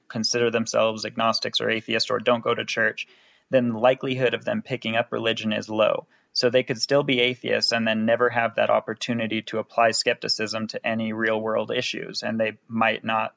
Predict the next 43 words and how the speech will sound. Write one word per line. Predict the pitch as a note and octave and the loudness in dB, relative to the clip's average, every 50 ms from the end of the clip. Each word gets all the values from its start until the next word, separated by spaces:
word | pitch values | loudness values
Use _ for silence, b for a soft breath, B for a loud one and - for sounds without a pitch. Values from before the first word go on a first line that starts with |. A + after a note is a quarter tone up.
| _ _ | _ _
apply | - A2+ - A2+ A2 A2 | -12 -8 0 2 4 4
it | A2 A2+ A2+ - | 4 2 0 -2
to | - A2 A2 A2 A2 - | -4 -4 -4 -4 -4 0
ghosts, | A2+ A2+ A2+ A2 A2 - - | 0 2 2 2 0 -4 -4
psychics, | - A2+ A2 A2 - A2 A2 - - | 0 0 -2 0 -2 -4 -6 -6 -10
food | - _ - A#2 A#2 A#2 G#2+ | -10 _ -4 -2 -2 -2 -2
woo, | G#2+ A2 A2+ A2+ A2+ A2+ | -4 -4 -4 -2 -2 0
or, | A2 A2 A2 G#2+ G#2+ b b b b b b b b b b _ | 0 2 2 2 0 b b b b b b b b b b _
uh, | A2+ | -2
anti-vax | G#2+ - - A#2 A#2 A2+ A2+ A2+ A2 G#2+ G#2+ A2 A2+ A2+ A2+ - - - | -2 -2 0 0 -2 0 2 2 2 2 4 4 4 4 2 0 -4 -6
or | A2 A2 | -4 -2
any | A2 A#2+ B2+ B2 | 0 0 0 0
of | A#2 G#2+ | 0 0
that | G#2 G#2+ A2 - - | 0 -2 -2 -2 -4
stuff | - - A2+ A2+ A2+ - - _ | -4 -2 0 0 0 -2 -4 _
because | A2 G#2+ - - G#2+ A2 A2 G#2 G2+ - - - | -10 -10 -2 0 2 2 2 0 -4 -8 -6 -4
they | - A2 G#2+ A#1+ - - - B1 - F2 - - _ _ _ - A#2+ | -2 -2 -2 -2 -4 -4 -4 -6 -6 -8 -12 -16 _ _ _ -14 -4
didn't | A2+ A#2 A2+ G#2+ A2 | -2 0 0 0 -2
exercise | - B2+ B2 - A#2+ A#2 A2+ - - A2+ A2 A2 G#2+ | -2 -4 -2 0 -2 -2 -2 0 2 4 4 4 2
that | - A2+ A2 - | 2 0 0 0
skeptic | - - - A#2 - - - A2 - - | -2 0 0 0 0 0 -4 -6 -6 -2
muscle | A2 A#2+ A#2+ A2+ - A#2 A2 A2 G#2+ | -2 0 2 2 2 4 2 2 4
that | A#2 A#2 A2 - - _ _ - | 4 4 4 2 -2 _ _ -2
a | A#2 | 0
lot | A2 A2 A2 A2 | 4 4 4 4
of | A2 - | 4 2
people | - A#2 - A#2+ A2+ A2+ | -2 -4 0 0 0 2
raised | A2+ A2+ A2 A2 - | 0 0 -2 -4 -4
in | - B2+ B2 | -4 -2 -2
religion | A#2 A2+ A2 A2 A2 G#2+ - - A2+ A2+ | -2 -2 -2 -2 -2 -2 -2 -4 -6 -8
had | - - B2 A#2+ A#2 - | -4 0 0 0 -2 -4
to. | - - - - - - b b b b b b b b | -10 -12 -10 -10 -12 -12 b b b b b b b b
Um, | A#2+ A2 G#2 G#2+ | 0 0 0 0
so | - D3 | 4 6
that's | D3+ D#3 - - | 6 6 6 4
just | E3+ - - | -2 0 2
one | C3+ C#3 C#3 | 2 4 4
example | C3+ A#2+ A2 A#2 A2+ A2 - - A#2 | 4 2 2 0 0 0 2 0 0
of | A2 G#2+ - | 0 0 2
why | A2+ A#2 A2+ A2+ | 4 6 6 6
someone | A2 - - A2+ A2 G#2+ A2 A2 | 6 4 2 2 0 -2 -2 -2
would | A2 A2+ A2 A2 - | -2 -2 -2 -2 -4
be | A2+ A2 A2 A2 G#2+ G#2+ A2+ | -4 -4 -2 -2 -4 -6 -8